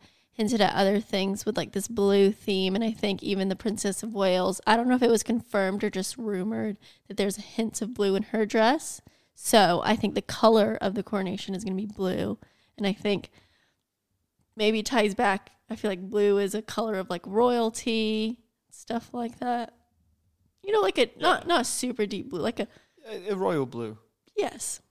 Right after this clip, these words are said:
Speaker 1: Yeah. So that's what I'm thinking. And obviously not, like, the coronation robes and things like that, 'cause that's a bit different, but the, the other, the other items, fashion items and whatnot.
Speaker 2: Yeah. Okay. Um, so lots of blue.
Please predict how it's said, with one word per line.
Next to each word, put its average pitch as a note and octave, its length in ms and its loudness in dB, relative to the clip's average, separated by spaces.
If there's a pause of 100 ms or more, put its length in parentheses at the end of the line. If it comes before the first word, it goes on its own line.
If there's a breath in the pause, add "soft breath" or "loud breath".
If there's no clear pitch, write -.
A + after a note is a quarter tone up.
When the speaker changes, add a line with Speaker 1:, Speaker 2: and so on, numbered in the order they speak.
Speaker 1:
Yeah. B3 280 -6 (1000)
So - 160 -4
that's - 300 -4
what F#3 60 0
I'm F3 120 0
thinking. G#3+ 460 -4 (1000)
And D#4+ 100 2
obviously E4+ 300 4
not, C4 160 4
like, G#3 140 0
the A3+ 60 0
coronation A#3 580 0
robes G3+ 280 -2
and F#3 100 -2
things A3 200 -4
like A3 120 -6
that, - 140 -2
'cause - 100 -14
that's - 220 -8
a - 40 -20
bit - 100 -6
different, - 280 -8
but - 160 -10 (220)
the, G3 220 -6
the G#3+ 200 -2
other, A3+ 420 0 (760 soft breath)
the G#3+ 180 4
other F3+ 340 2 (640)
items, F3+ 500 -4
fashion G3 380 -6
items F#3+ 560 -8
and F#3 120 -4
whatnot. A3 400 -10 (1040)
Speaker 2:
Yeah. C3 160 -12 (460)
Okay. B2 220 -8 (320)
Um, A#2 480 -10 (240)
so A#2+ 200 -12
lots A#2+ 300 -10
of A#2+ 100 -10
blue. A2+ 320 -8